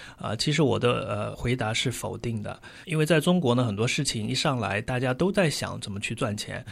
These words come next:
我觉得这个是无可厚非的，因为这个经济压力啊，这个社会的这个价值的体现。但是我觉得并不是创客非得等同于创业的。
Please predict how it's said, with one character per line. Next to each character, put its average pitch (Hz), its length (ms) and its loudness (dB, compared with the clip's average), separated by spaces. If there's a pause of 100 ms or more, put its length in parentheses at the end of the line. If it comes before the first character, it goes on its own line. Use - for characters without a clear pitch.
(180)
我 127 120 -4
觉 127 80 2
得 143 80 6
这 196 120 4
个 160 120 6
是 139 340 2
无 120 180 2
可 120 240 -4
厚 127 160 -2
非 147 320 -2
的， 113 240 0
因 120 140 -4
为 113 140 0
这 113 160 -4
个 104 120 0
经 127 200 -2
济 131 160 -2
压 123 180 2
力 127 160 0
啊， 107 160 0
这 110 120 -2
个 113 80 -2
社 123 180 0
会 117 120 0
的 107 120 -2
这 117 100 -4
个 110 80 -2
价 113 220 -2
值 110 120 -6
的 110 60 -6
体 - 220 -12
现。 - 200 -4 (400)
但 160 140 4
是 156 160 0
我 110 180 4
觉 113 160 2
得 123 320 4 (140)
并 165 180 2
不 135 120 2
是 120 440 0 (160)
创 147 240 4
客 131 360 0
非 156 200 0
得 110 160 -2
等 101 200 -4
同 113 200 -8
于 110 60 -4
创 143 240 -4
业 156 160 -2
的。 - 140 -8